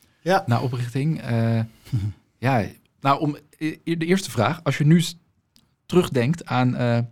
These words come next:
Speaker 2: de Farouk die vijf jaar geleden dit avontuur startte.
Speaker 1: Ja.
Speaker 2: Had je, had je dan verwacht dat je nu... En je zou kijken naar waar je nu staat? Wat zou dan, eh, je reactie zijn? Zoals iemand je zou laten zien van, "Kijk, dit is Semco over, eh, over vijf jaar. Dit is wat jullie, eh, gedaan hebben. Dit is waar het team staat." Wat ze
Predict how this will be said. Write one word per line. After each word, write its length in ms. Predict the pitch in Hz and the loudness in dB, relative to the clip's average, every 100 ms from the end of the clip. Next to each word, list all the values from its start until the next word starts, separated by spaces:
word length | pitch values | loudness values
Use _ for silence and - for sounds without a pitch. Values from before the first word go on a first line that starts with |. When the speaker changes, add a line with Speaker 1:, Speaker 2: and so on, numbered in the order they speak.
| _ | _
Speaker 2:
de 80 | - | -6
Farouk 340 | - 123 120 | 2 2 2
die 180 | 120 117 | -2 0
vijf 200 | 131 123 | 2 0
jaar 120 | 123 | 0
geleden 320 | 117 123 117 113 | 0 0 0 -2
dit 140 | 113 | -2
avontuur 280 | 117 117 120 | -2 -2 -2
startte. 380 | - 135 - - _ | 0 0 -2 -14 _
Speaker 1:
Ja. 280 | - 135 101 - - | 0 2 2 -2 -8
Speaker 2:
Had 200 | 117 - | -6 2
je, 180 | 131 120 | 4 4
had 140 | 127 | 2
je 40 | 139 | 0
dan 80 | 127 | 0
verwacht 280 | 131 143 | 0 0
dat 120 | 139 - | -2 -4
je 60 | 127 | 0
nu... 340 | 131 127 123 _ _ _ | 0 0 -4 _ _ _
En 120 | 139 | -2
je 60 | 135 | 0
zou 160 | 131 123 | 0 0
kijken 320 | 143 147 139 | 0 0 0
naar 140 | 123 | 2
waar 120 | 123 | 2
je 60 | 120 | 4
nu 100 | 127 | 2
staat? 380 | - - 101 - _ _ _ _ _ - - | 0 -4 -6 -12 _ _ _ _ _ -20 -6
Wat 80 | - | 0
zou 140 | 123 | 2
dan, 180 | 123 120 | 2 2
eh, 220 | 117 113 | 0 0
je 80 | 113 | 2
reactie 320 | 117 113 113 | 2 0 -2
zijn? 240 | 104 98 - _ _ _ _ _ _ _ _ _ _ _ _ _ _ _ _ _ | -4 -6 -12 _ _ _ _ _ _ _ _ _ _ _ _ _ _ _ _ _
Zoals 180 | - | -4
iemand 200 | 120 120 | 2 2
je 60 | 113 | 4
zou 120 | 120 | 4
laten 240 | 113 110 107 | 4 2 -2
zien 140 | 120 | -2
van, 100 | 117 | 0
"Kijk, 200 | 120 107 | 0 0
dit 120 | 110 | 0
is 120 | 120 | -2
Semco 340 | - 120 117 107 | 0 0 0 -2
over, 320 | 110 104 101 | -2 -4 -6
eh, 120 | 104 - | -6 -6
over 160 | 104 101 | -8 0
vijf 220 | 107 104 | 0 2
jaar. 200 | 110 110 | 0 0
Dit 160 | 107 | -2
is 80 | 107 | -4
wat 120 | 101 | -4
jullie, 340 | 110 110 104 107 | -2 -2 -2 -4
eh, 120 | 98 | -6
gedaan 360 | - 110 117 117 | -2 2 4 4
hebben. 260 | 107 104 | 2 0
Dit 120 | 104 104 | -4 -4
is 60 | |
waar 80 | 98 | -6
het 100 | 101 | -4
team 140 | 107 | -6
staat." 320 | 101 101 98 110 | -4 -4 -4 -6
Wat 140 | 107 | -8
ze 140 | - | -8